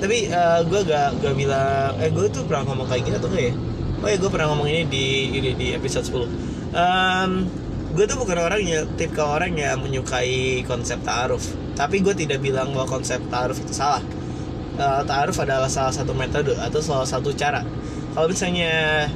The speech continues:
lu menggunakan cara ta'aruf untuk mendapatkan, mendapatkan atau menemukan jodoh lu, it's fine, oke? So I not, uh, n-, I doesn't have any problem with ta'aruf, but if you ask me, uh, am I will do it or not,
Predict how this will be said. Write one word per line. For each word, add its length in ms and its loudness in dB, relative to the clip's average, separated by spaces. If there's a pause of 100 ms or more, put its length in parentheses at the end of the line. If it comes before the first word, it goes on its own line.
(200)
lu 80 2
menggunakan 400 0
cara 240 0
ta'aruf 320 0
untuk 160 -2
mendapatkan, 640 -2
mendapatkan 640 0
atau 160 0
menemukan 400 0
jodoh 240 0
lu, 180 2 (460)
it's 80 -2
fine, 320 0 (480)
oke? 240 2 (720)
So 160 0
I 80 2
not, 240 2 (160)
uh, 400 4
n-, 160 0
I 240 0
doesn't 240 2
have 160 0
any 160 0
problem 400 0
with 320 2
ta'aruf, 320 0
but 160 2 (320)
if 160 -2
you 160 4
ask 320 0
me, 160 0 (400)
uh, 320 2 (400)
am 80 0
I 240 0
will 240 4
do 80 6
it 560 0
or 160 0
not, 320 0